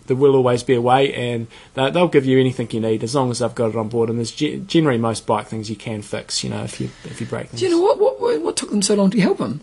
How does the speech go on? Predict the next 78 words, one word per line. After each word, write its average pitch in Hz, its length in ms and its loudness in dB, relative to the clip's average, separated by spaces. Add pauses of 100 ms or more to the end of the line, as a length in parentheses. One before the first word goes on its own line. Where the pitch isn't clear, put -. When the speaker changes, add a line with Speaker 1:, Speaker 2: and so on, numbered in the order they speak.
(120)
Speaker 2:
An 202 100 -4
Speaker 1:
It - 80 -8
is, 285 180 2
Speaker 2:
hour 269 40 2
and 220 80 4
Speaker 1:
I - 60 4
don't - 100 0
Speaker 2:
a - 40 2 (140)
Speaker 1:
know. 285 80 0
Speaker 2:
half. 131 80 -2
Speaker 1:
It 127 80 -4
does 151 200 2
seem 143 200 -2
like 131 160 -4
an 123 80 -6
awful 135 300 -4
long 127 220 -2
time. 117 460 -6
Like, 185 160 2
Speaker 2:
Yeah. 175 280 2
Speaker 1:
Ironman 143 380 2
New 120 100 -4
Zealand, 120 360 -2
I 120 40 -2
know 120 40 0
they've 117 160 0
got 120 180 -2
several 120 340 -2
sort 117 180 0
of 110 100 -2
roaming 117 440 2
mechanics 123 520 -6
on 120 120 -4
the 117 60 -8
course. 131 360 4
So, 120 280 -6 (300)
especially 208 440 2
in 131 100 0
W 127 340 2
A, 139 140 0
where, 123 280 -2
uh, 131 120 -6
not 127 220 -8
W 120 280 -4
A, 127 120 -2
in, 120 200 -6
in 120 280 -10
Bustle, 147 420 -2
uh, 120 380 -6 (720)
Port 165 160 0
Macquarie, 131 420 0
where 127 120 2
Speaker 2:
Yep. 131 80 4
Speaker 1:
it's 131 100 -10
a 131 60 -6
double 135 300 4
lap 127 220 -2
course, 135 320 2
so 214 80 2
it's 190 80 4
Speaker 2:
Yeah, 190 60 2
Speaker 1:
only 143 120 2
Speaker 2:
yeah. 131 40 -2
Speaker 1:
a 127 40 -2
ninety 127 320 -2
lap. 120 200 -4
You 131 100 -8
would 147 140 0
have 117 80 -6
thought 151 220 -2
they'd 120 100 -6
have 120 140 -4
a 110 40 -16
few 127 160 -4
mechanics 143 480 -4
on 117 140 0
this, 113 160 -4
so 123 240 -6